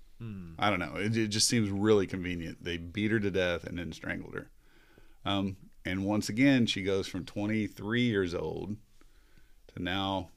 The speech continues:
Speaker 2: six. This woman's, Mary Brown, sixty-eight,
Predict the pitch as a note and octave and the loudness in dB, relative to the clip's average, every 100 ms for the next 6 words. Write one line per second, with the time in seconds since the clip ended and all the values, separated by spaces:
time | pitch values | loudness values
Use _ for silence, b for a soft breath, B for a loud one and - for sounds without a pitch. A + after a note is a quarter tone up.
0 | - - - - G2 F#2+ - - F2+ G2 | -20 -16 -10 -4 -2 -4 -6 -6 -4 -2
1 | F#2 F2 D#2+ - F#2+ F#2+ F2+ F#2 F2 - | -2 -4 -6 -4 -2 0 -2 -4 -4 -4
2 | F#2 - F2 F#2 - | -4 -6 -2 -2 -2